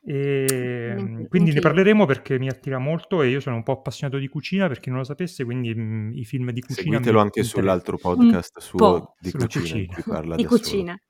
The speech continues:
Speaker 1: I competenti si chiama, in
Speaker 3: I
Speaker 1: cui sono da
Speaker 3: competenti
Speaker 1: solo e
Speaker 3: del,
Speaker 1: pa-
Speaker 3: del campo della cucina si chiama.
Speaker 2: Un podcast in cui cucina, però non si vede niente, si sentono
Speaker 3: Si
Speaker 2: solo
Speaker 3: sentono
Speaker 2: rumori di
Speaker 3: solo
Speaker 2: padelle.
Speaker 1: È A S M R.
Speaker 3: di acqua che, che bolle.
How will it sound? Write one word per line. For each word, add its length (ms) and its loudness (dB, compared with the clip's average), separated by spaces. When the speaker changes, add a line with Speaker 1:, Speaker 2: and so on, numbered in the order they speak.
Speaker 1:
I 120 0
competenti 840 -2
si 160 -8
chiama, 300 2
in 40 0
Speaker 3:
I 40 -10
Speaker 1:
cui 100 -2
sono 180 6
da 140 6
Speaker 3:
competenti 200 6
Speaker 1:
solo 260 8
e 40 6
Speaker 3:
del, 140 2
Speaker 1:
pa- 180 -2
Speaker 3:
del 220 0
campo 380 -2
della 260 0
cucina 500 -12
si 140 -18
chiama. 200 -12
Speaker 2:
Un 200 2
podcast 540 2
in 140 0
cui 200 2
cucina, 540 -2
però 160 -6
non 120 -2
si 140 -10
vede 220 0
niente, 360 -2
si 60 -4
sentono 300 -2
Speaker 3:
Si 80 -2
Speaker 2:
solo 120 2
Speaker 3:
sentono 240 2
Speaker 2:
rumori 120 -2
di 60 -2
Speaker 3:
solo 120 0
Speaker 2:
padelle. 220 -6
Speaker 1:
È 0 -
A 40 0
S 260 -8
M 140 -4
R. 540 -6
Speaker 3:
di 60 2
acqua 360 0
che, 400 0
che 140 -8
bolle. 600 -8